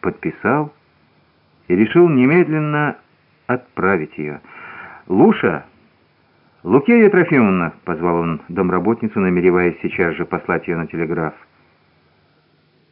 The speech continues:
И когда никто не отозвался, он вспомнил о времени.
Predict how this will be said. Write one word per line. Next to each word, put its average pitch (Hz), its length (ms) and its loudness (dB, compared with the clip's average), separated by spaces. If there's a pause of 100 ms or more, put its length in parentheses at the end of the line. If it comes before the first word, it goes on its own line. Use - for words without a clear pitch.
И 95 360 0
когда 95 300 0
никто 98 280 -2
не 95 120 0
отозвался, 98 600 -2
он 95 140 -2
вспомнил 95 440 0
о 92 60 0
времени. 87 460 -2